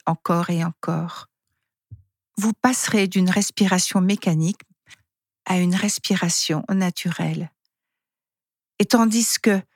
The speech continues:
il y a ce balancement respiratoire, une détente, n'a pas vraiment d'autre choix que de s'installer et de s'adapter à ce qui vit. N'est-ce pas surprenant, la simplicité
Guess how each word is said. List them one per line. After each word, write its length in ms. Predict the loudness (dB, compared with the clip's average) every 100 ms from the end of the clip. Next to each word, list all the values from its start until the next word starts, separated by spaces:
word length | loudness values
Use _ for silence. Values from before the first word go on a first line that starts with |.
| _ -6
il 100 | 0
y 60 |
a 80 | 0
ce 160 | 0 0
balancement 560 | 0 0 -2 0 0
respiratoire, 920 | 0 -2 -2 -2 -2 -4 -4 -2 -2 0
une 180 | 0
détente, 520 | 0 -2 -2 -4 -6 -20 -20 _ _ _ _ _ _ _ _ _
n'a 80 | -2
pas 160 | 4 2
vraiment 360 | 4 2 2
d'autre 360 | 2 0 -2 -2
choix 260 | 0 0 0
que 120 | -2
de 60 |
s'installer 720 | 0 0 0 -2 -4 -2 -4 _ _ _ _ -4
et 80 | -2
de 60 | 2
s'adapter 580 | 2 2 -2 -2 -2
à 60 | 0
ce 160 | 0 -2
qui 240 | -2 -6
vit. 340 | -4 -6 -8 _ _ _ _ _ _ _ _ _ _ _ _ 0
N'est-ce 260 | 2 2 4
pas 100 | 4
surprenant, 680 | 4 -2 0 0 2 0 -6 _ _ _ _ _ -2
la 100 | 0
simplicité 920 | 2 2 2 0 0 2 0 0